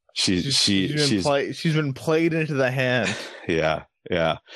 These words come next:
Speaker 1: And, and now, and, and then my favorite, maybe my favorite line in the whole episode.
Speaker 2: Mm-hmm.
Speaker 1: I asked God for guidance, he sent me to her. So
Speaker 2: Ah.
Speaker 1: now, so now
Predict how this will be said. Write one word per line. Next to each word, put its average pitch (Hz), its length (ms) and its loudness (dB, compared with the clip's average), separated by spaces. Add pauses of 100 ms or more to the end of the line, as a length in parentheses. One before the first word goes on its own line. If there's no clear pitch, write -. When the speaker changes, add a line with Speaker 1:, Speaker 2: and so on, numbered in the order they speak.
(240)
Speaker 1:
And, 117 260 0
and 113 260 0
now, 113 240 0
and, 101 360 -4
and 101 100 -4
then 87 200 -4
my 85 100 -2
favorite, 127 640 0
maybe 185 360 -2
my 151 120 0
favorite 117 340 -2
line 101 200 2
in 101 80 -4
the 87 80 -4
whole 92 240 0
episode. 85 380 -4 (680)
Speaker 2:
Mm-hmm. 123 180 -8 (220)
Speaker 1:
I 104 200 0
asked 117 500 -2
God 101 300 0
for 101 160 -6
guidance, 85 720 -4 (300)
he 104 220 -2
sent - 400 -4
me 98 160 -2
to - 160 -8
her. - 500 -4 (1400)
So - 300 0
Speaker 2:
Ah. 139 180 -2
Speaker 1:
now, 107 460 -2
so 107 160 -2
now 104 520 0